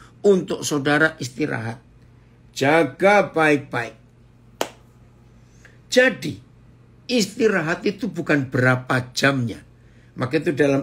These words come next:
istilah medis ada istilah quality. Jadi tidur itu tidak ditentukan oleh berapa jam orang itu tidur, tapi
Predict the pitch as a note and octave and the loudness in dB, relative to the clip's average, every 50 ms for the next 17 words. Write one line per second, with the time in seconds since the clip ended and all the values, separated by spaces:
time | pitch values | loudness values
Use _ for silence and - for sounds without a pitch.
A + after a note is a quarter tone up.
0 | - D3+ C3+ - - - - F#3 F#3 E3+ D#3 C#3 C3 A#2+ A2+ A#2 B2 - - - | 0 -2 -2 -2 -4 -4 -2 0 2 4 4 4 2 2 -2 -4 -8 -14 -20 -20
1 | - - - C3 C#3+ C#3 B2 G#2+ - E3+ G#3 G3+ F#3+ - - - - - - - | -20 -10 -4 0 0 0 0 0 0 2 2 2 2 -2 -4 -10 -16 -12 -8 -8
2 | C3 B2+ - C#3 C3+ - C#3+ B2+ - - - C3+ C3 C3 B2+ B2+ - - - D#3 | -8 -6 -6 -8 -8 -8 -8 -10 -8 -6 -6 -4 -4 -4 -6 -8 -10 -6 -4 -2
3 | D3 C#3 C3 B2 - - - F#2 - - - - - - - - - - - - | 0 0 0 -2 -4 -8 -16 -18 -18 -20 -20 -20 -20 -20 -20 -20 -20 -20 -20 -20
4 | - - - - A3 G#3+ G#3 G#3 - C#4 C#4 C4+ - - - C4+ A3+ D#3 B2 - | -20 -18 -4 0 2 2 2 2 0 0 0 0 -2 -2 -2 0 0 -2 -4 0
5 | - G3 F#3+ E3+ D#3+ - - E3+ E3+ E3 - - - C#3 C#3 - - - A#3+ F#3+ | 4 4 4 4 2 -2 -4 -2 -2 -2 -4 -4 -2 0 0 0 -2 -4 -6 -6
6 | - - - D#3+ D#3 - B2+ - D3 C#3+ D3 - D3 C#3 C3+ - C#3 C3 B2+ - | -6 -4 -4 -4 -4 -4 -2 -2 -2 -2 -2 -4 -6 -6 -6 -8 -10 -10 -4 -2
7 | F#3+ G3 G#3 G#3 - - E3 E3 E3 D#3+ D#3+ D#3 - - - C#3 C3+ C3 B2 - | -2 -2 -2 -4 -6 -4 -2 0 0 0 0 -2 -2 -4 -4 -4 -4 -4 -6 -6
8 | - C3 B2+ B2+ B2 - - - - A3 B3 C4+ A#3+ F3+ B2 - - - - - | -4 -4 -4 -4 -6 -8 -12 -4 0 4 4 4 4 2 -2 -12 -16 -20 -20 -20
9 | - - - - E3 D#3 D3 C#3 C#3 C#3+ - - C3 B2 - - C3 A#2 - - | -20 -10 -6 -2 -2 0 0 -2 -2 -4 -6 -8 -8 -8 -8 -10 -12 -12 -12 -12
10 | G2 F#2+ - - E3 F#3+ G3 G3 - - - - - - - - - - - G#3+ | -14 -8 -4 0 0 0 0 -2 -6 -14 -20 -20 -20 -20 -20 -20 -20 -8 -4 -4
11 | G#3+ G#3+ - - C4+ - - - - | -4 -2 -2 -2 -2 -2 -4 -8 -20